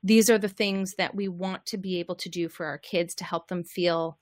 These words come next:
safe, secure, um, and really develop that foundation from which they can go and be independent and explore from. So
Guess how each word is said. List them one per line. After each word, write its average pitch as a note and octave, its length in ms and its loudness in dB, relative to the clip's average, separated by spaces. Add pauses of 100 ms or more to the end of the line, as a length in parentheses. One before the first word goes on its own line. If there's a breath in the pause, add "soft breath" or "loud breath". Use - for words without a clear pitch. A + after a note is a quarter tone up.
(280 soft breath)
safe, G3+ 400 4
secure, E3+ 920 0 (100)
um, E3 460 -6
and G#3 200 -4
really A#3 260 0
develop F#3+ 360 -8
that - 200 -12
foundation F3 520 -4
from - 180 -12
which - 220 -8
they F3+ 80 -4
can F3+ 180 -4
go D#3+ 200 -2
and F#3 260 -2
be G3 460 0
independent E3+ 800 -4
and D#3+ 180 -6
explore F3 600 2
from. - 400 -4 (800 loud breath)
So A#3 480 10